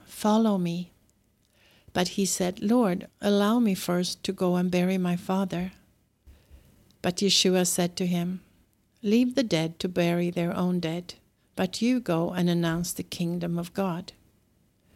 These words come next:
Another also said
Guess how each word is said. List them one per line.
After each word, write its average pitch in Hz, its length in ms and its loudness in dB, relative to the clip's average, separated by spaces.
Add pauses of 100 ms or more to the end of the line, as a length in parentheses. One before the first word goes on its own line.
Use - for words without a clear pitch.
(800)
Another 196 580 2 (100)
also 196 400 0
said 165 460 -6